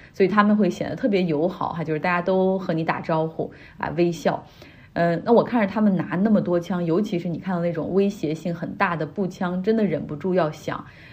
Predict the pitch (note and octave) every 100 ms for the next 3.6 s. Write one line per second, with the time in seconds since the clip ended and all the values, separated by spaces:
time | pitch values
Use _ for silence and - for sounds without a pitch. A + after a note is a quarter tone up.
0 | - - C#3+ F3+ A3 G#3+ - A#3+ A3 -
1 | G3+ G3 - C#3 - E3 D#3+ F3+ F3 E3
2 | - - - E3+ F3+ F#3+ E3+ D#3 - C#3+
3 | D#3+ - F3 E3+ E3 E3